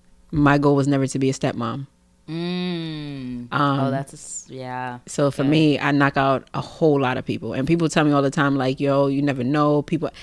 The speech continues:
Speaker 1: The one thing I will do, though, is if you were married, had a child, divorced, significant other divorced, excuse me, passed away, that I will contend.
Speaker 2: Okay.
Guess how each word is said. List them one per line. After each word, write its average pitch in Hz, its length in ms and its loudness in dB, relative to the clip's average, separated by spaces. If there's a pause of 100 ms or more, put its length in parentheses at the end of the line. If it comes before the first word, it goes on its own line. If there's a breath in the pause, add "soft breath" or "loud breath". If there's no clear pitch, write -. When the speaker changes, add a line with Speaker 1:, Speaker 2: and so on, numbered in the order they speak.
(220 loud breath)
Speaker 1:
The 165 80 4
one 254 160 6
thing 262 140 2
I 170 80 4
will 151 200 4
do, 139 180 2
though, 131 300 -2 (560 soft breath)
is 143 160 2
if - 160 2
you 240 100 6
were 185 120 8
married, 139 640 4 (560)
had 190 440 4
a 196 80 6
child, 131 640 2 (580)
divorced, 143 680 2 (400)
significant 143 540 0
other 143 320 2
divorced, 180 680 4 (760)
excuse 143 280 0
me, 143 220 0 (240)
passed 160 340 2
away, 160 380 6 (460 soft breath)
that 202 220 6
I 214 60 4
will 180 120 4
contend. 135 560 -4 (400)
Speaker 2:
Okay. 143 340 -10